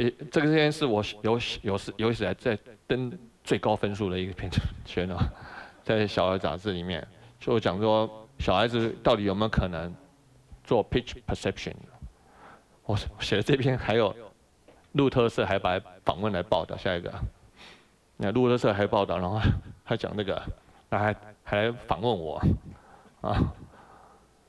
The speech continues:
那我们是发觉说这些小朋友，你只要及早训练，及早给他 music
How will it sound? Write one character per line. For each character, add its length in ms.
那 120
我 40
们 160
是 80
发 200
觉 260
说 420
这 140
些 120
小 180
朋 200
友， 240
你 120
只 80
要 80
及 200
早 180
训 300
练， 180
及 220
早 160
给 100
他 140
music 560